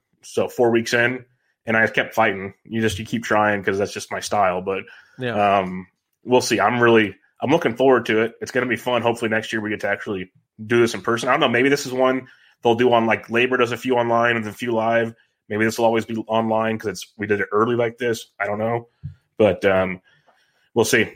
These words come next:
Speaker 1: It'll be a lot of fun. Um, before we wrap up, I have to ask you a couple Orioles questions.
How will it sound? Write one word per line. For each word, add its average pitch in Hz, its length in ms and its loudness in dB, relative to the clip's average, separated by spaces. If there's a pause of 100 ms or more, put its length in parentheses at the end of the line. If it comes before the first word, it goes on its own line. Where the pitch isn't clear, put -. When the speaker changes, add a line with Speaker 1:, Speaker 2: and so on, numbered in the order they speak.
Speaker 1:
It'll 104 140 2
be 101 80 2
a 98 80 6
lot 104 180 6
of 95 80 -4
fun. 98 460 2 (140)
Um, 104 580 2 (280)
before 123 560 4
we 110 100 2
wrap 110 320 4
up, 98 140 -2
I 104 100 -2
have 113 160 2
to 110 80 0
ask 98 160 -4
you 92 40 -6
a 87 60 -8
couple 90 240 -6
Orioles 78 300 -10
questions. - 480 -16